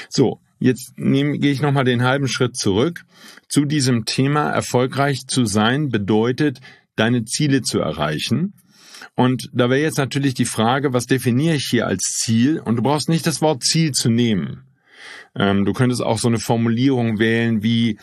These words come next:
ich setze das um, was ich mir vornehme. So, und dann bin ich erfolgreich. So, was nehme ich mir vor? Ähm, da würde ich schon mit Kleinigkeiten anfangen. So, ich nehme mir vor, mich morgens anzuziehen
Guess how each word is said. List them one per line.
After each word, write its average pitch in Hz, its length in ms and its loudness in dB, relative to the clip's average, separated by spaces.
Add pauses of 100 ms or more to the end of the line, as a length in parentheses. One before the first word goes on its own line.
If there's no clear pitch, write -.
(560)
ich 104 160 0
setze 127 360 0
das 113 240 2
um, 127 340 2
was 107 140 0
ich 104 140 0
mir 107 140 2
vornehme. 95 840 0 (880)
So, 76 300 -4 (200)
und - 280 -4 (100)
dann 113 260 2
bin 107 140 2
ich 95 120 -2
erfolgreich. 92 800 -2 (1080)
So, 113 180 0
was 117 140 2
nehme 147 180 2
ich 120 100 -2
mir 127 140 2
vor? 120 480 0
Ähm, 107 480 0 (120)
da 107 200 0
würde 117 140 2
ich 104 80 0
schon 117 120 2
mit 101 120 0
Kleinigkeiten 160 580 0
anfangen. 82 500 -6 (400)
So, 104 200 0
ich 110 120 -4
nehme 156 200 2
mir 156 40 -2
vor, 156 200 0
mich 151 140 0
morgens 156 300 0
anzuziehen 156 840 0